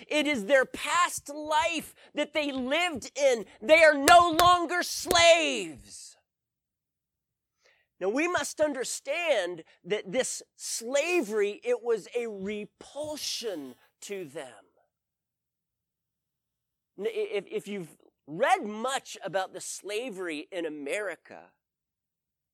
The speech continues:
if you've seen the movie Roots, when I was, I guess that was in the seventies, wasn't it? When I was a young guy, I, I watched this movie and it repulsed me. I just thought, "How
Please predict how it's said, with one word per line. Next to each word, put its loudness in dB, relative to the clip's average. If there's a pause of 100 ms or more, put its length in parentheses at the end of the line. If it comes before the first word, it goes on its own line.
(1080)
if -14
you've -12
seen -6
the -2
movie -4
Roots, -6
when -6
I -4
was, -8
I -12
guess -12
that -10
was -10
in -8
the -10
seventies, -12
wasn't -12
it? -16
When -10
I -6
was -4
a -8
young -8
guy, -10
I, -16
I -14
watched -14
this -20
movie -14
and -20
it -20
repulsed -20 (100)
me. -20 (840)
I -14
just -18
thought, -12 (400)
"How -12